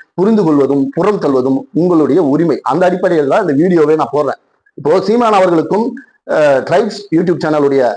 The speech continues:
தோழர் கரிகாலன் அவர்களுக்கும் மிகப்பெரிய வாக்குவாதம் நடந்திருக்கும். என்ன பிரச்சனைனா, இடஒதுக்கீடு சம்பந்தமாக, சாதிவாரி கணக்கெடுப்பு சம்பந்தமாக சீமான் பேட்டி கொடுக்கும் போது, அப்போ கரிகாலன் அங்க ஒரு சம்பவம் செஞ்சிருப்பார்.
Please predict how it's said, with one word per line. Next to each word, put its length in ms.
தோழர் 380
கரிகாலன் 440
அவர்களுக்கும் 420
மிகப்பெரிய 380
வாக்குவாதம் 440
நடந்திருக்கும். 440
என்ன 280
பிரச்சனைனா, 640
இடஒதுக்கீடு 640
சம்பந்தமாக, 840
சாதிவாரி 440
கணக்கெடுப்பு 460
சம்பந்தமாக 880
சீமான் 400
பேட்டி 220
கொடுக்கும் 320
போது, 420
அப்போ 360
கரிகாலன் 400
அங்க 160
ஒரு 160
சம்பவம் 340
செஞ்சிருப்பார். 400